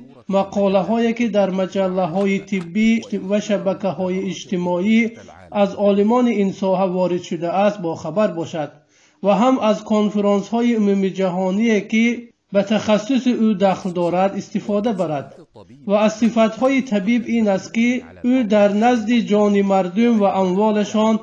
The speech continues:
شخص معتمد و ثقه باشد و حتی دشمن خود را با نیت صادقانه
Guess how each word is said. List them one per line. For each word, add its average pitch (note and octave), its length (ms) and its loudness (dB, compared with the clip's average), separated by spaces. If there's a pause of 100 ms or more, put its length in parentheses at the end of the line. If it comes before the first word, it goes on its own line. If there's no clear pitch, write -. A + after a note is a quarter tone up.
(140)
شخص A3+ 380 0
معتمد G3 1120 -2
و F3 480 0
ثقه G3 400 -4
باشد D#3+ 440 -6 (640)
و F#3+ 100 2
حتی B3+ 360 2
دشمن A3 560 0
خود A3 260 -2
را A3 180 2
با F#3+ 240 0
نیت G#3+ 380 -2
صادقانه E3+ 880 -4